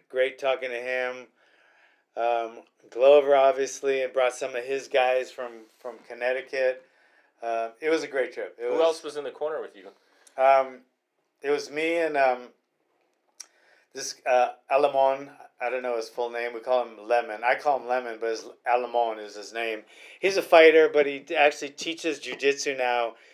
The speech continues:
Speaker 1: in, um, Dubai, and that's how he makes his living. He lives in Dubai.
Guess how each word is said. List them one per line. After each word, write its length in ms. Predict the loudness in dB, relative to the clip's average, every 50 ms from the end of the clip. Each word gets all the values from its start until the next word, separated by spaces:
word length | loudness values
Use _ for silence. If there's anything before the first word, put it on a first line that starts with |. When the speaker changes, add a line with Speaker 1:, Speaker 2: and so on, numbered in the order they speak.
| _ _ _ _ _ _
Speaker 1:
in, 260 | -4 -2 -2 -2 -2
um, 400 | -2 -2 -2 -2 -4 -6 -10 -18 _ -6
Dubai, 720 | -6 -6 2 2 4 4 4 4 2 2 0 -2 -4 -8
and 120 | -8 -4
that's 160 | -4 -4 -2
how 120 | 0 0 0
he 60 | 0
makes 260 | -2 -6 -6 -6 -10
his 120 | -14 -6
living. 320 | 0 0 0 0 -2 -8 -10
He 80 | -10
lives 280 | -4 -2 -2 -2 -2 -6
in 100 | -12 -8
Dubai. 460 | -8 -4 -2 0 0 0 0 -2 -4